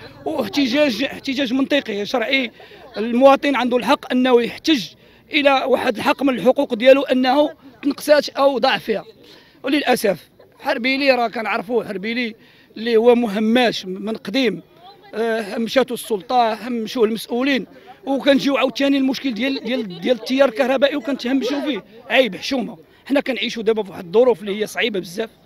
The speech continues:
ظروف لان التلميذ، ظروف اولا ان التلميذ كيتلقى الدروس ديالو عن طريق،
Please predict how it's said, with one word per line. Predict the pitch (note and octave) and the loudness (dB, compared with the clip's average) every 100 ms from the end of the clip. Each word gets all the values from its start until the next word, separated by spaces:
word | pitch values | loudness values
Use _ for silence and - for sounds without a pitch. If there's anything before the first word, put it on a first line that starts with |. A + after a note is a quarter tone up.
| - - - - - - _ - | -20 -20 -20 -20 -20 -20 _ -2
ظروف | F#3+ C#4 D4+ C#4+ | 6 8 8 6
لان | B3 C#4 C#4 C#4+ | 2 2 4 4
التلميذ، | C#4 C#4 C#4+ D4+ D4+ B3 | 4 2 6 6 4 6
ظروف | C4+ D4+ G#3+ | 8 8 6
اولا | C4+ C#4+ D4 D#4+ - | 6 8 8 8 2
ان | C#4 | 0
التلميذ | C4+ C#4 C#4+ D#4 | 0 0 2 2
كيتلقى | - C#4 C4+ - D#4+ D#4 - - - - | 0 -4 -2 4 6 6 4 -20 -20 -12
الدروس | F#3 D4 D#4 A#3 | 2 4 6 4
ديالو | F#3 D4+ D#4 | 8 10 10
عن | B3 C#4+ | 8 4
طريق، | C#4+ D#4 | 4 4